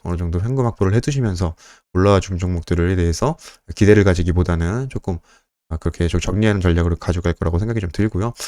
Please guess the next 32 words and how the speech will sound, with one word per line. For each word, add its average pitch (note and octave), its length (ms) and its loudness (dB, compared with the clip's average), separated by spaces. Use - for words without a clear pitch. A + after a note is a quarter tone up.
제 B2 160 8
예상에 C#3+ 200 8
틀려서 D3 520 6
이 F#2+ 80 2
자리 G2+ 180 6
박스권 - 380 0
다시 G2 220 0
유지를 G#2 280 2
해준다면 A#2+ 380 -2
정말 F2+ 200 0
베스트하게 F#2+ 680 2
움직일 F#2+ 340 0
가능성이 E2+ 380 -2
있습니다. F2 340 -4
근데 E2+ 180 -4
미국이나 F#2 640 2
미장이나 G2 360 2
지금 F#2 160 0
세계 D3 260 4
자-, - 160 -4
지수 A2 200 2
자체가 A2+ 280 2
좀 G#2 100 -2
너무 F#2 220 2
안 E2+ 100 0
좋기 - 220 2
때문에 F2+ 440 -2
아마 E2 200 -2
빠질 C#3+ 300 0
확률이 A#2+ 220 0
더 D#2+ 160 -8
큽니다. - 460 -2